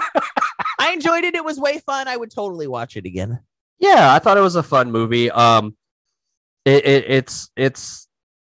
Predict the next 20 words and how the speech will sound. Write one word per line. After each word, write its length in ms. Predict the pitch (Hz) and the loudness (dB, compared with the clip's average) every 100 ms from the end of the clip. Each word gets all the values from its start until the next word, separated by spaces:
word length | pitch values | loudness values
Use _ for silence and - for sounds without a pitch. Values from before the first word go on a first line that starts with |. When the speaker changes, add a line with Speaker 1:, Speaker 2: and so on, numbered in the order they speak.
| _ _ _ _ _ _ _ _ _ _ _ | _ _ _ _ _ _ _ _ _ _ _
Speaker 1:
it's, 360 | - 143 143 - | 0 0 -2 -4
it's, 300 | 143 139 - 117 117 113 - | -2 -2 -6 -16 -16 -18 -18
it's 240 | 95 110 - | -18 -18 -12
violent, 640 | 143 214 240 185 143 135 - 123 | 2 4 6 4 0 -2 -8 -4
but 200 | 135 131 | -2 0
in 160 | 139 139 | -2 0
a, 160 | 127 | 0
like, 160 | 120 123 | 0 -2
a 120 | 110 | -2
quirky 420 | - 147 139 147 | -6 -2 -2 -2
way, 420 | 143 143 139 135 127 | 0 2 0 -2 -2
in 80 | |
a 60 | 117 | -4
video 220 | 120 127 | -2 -2
Speaker 2:
In 60 | 190 | -2
a 40 | |
Speaker 1:
game 180 | 131 165 | -2 0
way. 140 | 135 135 | 0 -2
Speaker 2:
gaming 200 | 135 120 | -4 -6
way. 320 | 117 107 | -6 -8